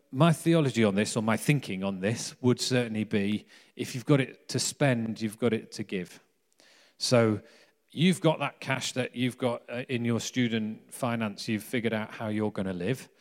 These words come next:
Now, if you've got money, disposable income to buy beers or coffees or t-, new clothes or whatever, or cinema or something,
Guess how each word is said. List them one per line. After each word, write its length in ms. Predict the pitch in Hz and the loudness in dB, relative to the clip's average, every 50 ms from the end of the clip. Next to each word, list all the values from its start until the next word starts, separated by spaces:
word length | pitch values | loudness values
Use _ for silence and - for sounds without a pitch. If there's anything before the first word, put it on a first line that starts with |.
| - - - _ _ - | -20 -20 -20 _ _ -2
Now, 100 | 127 131 | -2 0
if 140 | 127 - 165 | 0 0 2
you've 200 | 185 185 160 - | 2 2 2 2
got 180 | 160 143 - 143 131 _ _ - | 0 0 0 -4 -10 _ _ -2
money, 280 | 127 123 120 117 110 - _ _ _ _ - | 0 0 0 0 -2 -6 _ _ _ _ -4
disposable 680 | 120 131 117 - - - 147 147 131 - 113 123 120 | -2 0 0 0 2 2 2 2 2 2 0 0 0
income 460 | 127 123 123 - - 104 95 101 104 101 | 2 0 0 -2 -4 -4 -4 -4 -4 -4
to 160 | - 117 107 _ _ _ _ _ _ _ - | -4 -6 -6 _ _ _ _ _ _ _ -2
buy 380 | - 113 104 113 110 110 107 - - _ _ _ _ _ _ - | 0 0 2 2 2 0 -2 -4 -8 _ _ _ _ _ _ -2
beers 460 | 127 113 107 107 107 104 101 95 - | -2 0 0 0 -2 -4 -4 -4 -4
or 240 | 101 98 104 101 98 _ _ _ _ _ - | -4 -4 -4 -6 -8 _ _ _ _ _ -10
coffees 500 | - - 120 117 - - 113 107 101 104 | -4 -4 -4 -4 -2 -4 -4 -2 0 0
or 180 | 104 104 101 95 | 2 2 0 0
t-, 180 | - - - - - - | -2 -6 -10 -10 -10 -8
new 280 | 117 110 113 110 107 | -6 -2 0 0 0
clothes 440 | 107 - - 113 110 113 110 101 - | 0 0 0 2 2 2 0 0 -2
or 80 | 113 98 | -4 -2
whatever, 460 | 107 123 123 104 - 85 110 143 131 _ _ _ _ _ _ _ _ _ _ _ _ _ _ _ - | -2 -2 -4 -4 -6 -4 -6 -6 -6 _ _ _ _ _ _ _ _ _ _ _ _ _ _ _ -4
or 220 | - 113 104 101 92 | 0 0 0 0 0
cinema 500 | - - 131 113 107 104 104 107 113 120 | -2 -4 -4 -4 -2 -2 -2 0 0 0
or 140 | 107 98 95 | 0 -2 -2
something, 380 | - 139 123 120 143 165 151 | -2 -2 -2 -2 -4 -4 -6